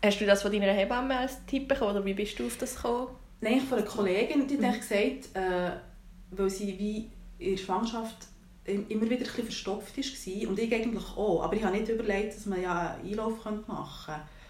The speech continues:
Speaker 2: Das, äh, ja. Und dann hat sie das so ein bisschen gesagt, eben, dass da, dass es dann wie Platz gibt und
Speaker 1: Mhm.
Speaker 2: dann auch Platz gibt für, für das Kind.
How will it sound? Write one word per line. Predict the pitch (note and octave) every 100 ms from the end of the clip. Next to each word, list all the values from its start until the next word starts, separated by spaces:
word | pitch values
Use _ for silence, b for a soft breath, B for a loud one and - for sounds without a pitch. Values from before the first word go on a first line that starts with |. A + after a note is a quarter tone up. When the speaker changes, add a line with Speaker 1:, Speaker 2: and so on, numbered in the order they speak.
| B B - -
Speaker 2:
Das, | F3+ -
äh, | F3+ E3+ E3+ E3
ja. | F3 F#3 G#3+ - B B B
Und | -
dann | G3+
hat | G3
sie | -
das | G3+ -
so |
ein | A3 G#3
bisschen | - G#3+
gesagt, | G#3+
eben, | G#3
dass | G#3
da, | G#3 F#3 - - -
dass | -
es | G3
dann | G3 F#3+
wie | F#3
Platz | - G3+ A3+ - -
gibt | - A#3 A3+ - -
und | F#3+
Speaker 1:
Mhm. | F#3
Speaker 2:
dann | G3+ F#3+
auch | F3+
Platz | F3 G#3+ G#3+
gibt | - A3+
für, | - - F#3+
für | F#3 F3
das | -
Kind. | - B3+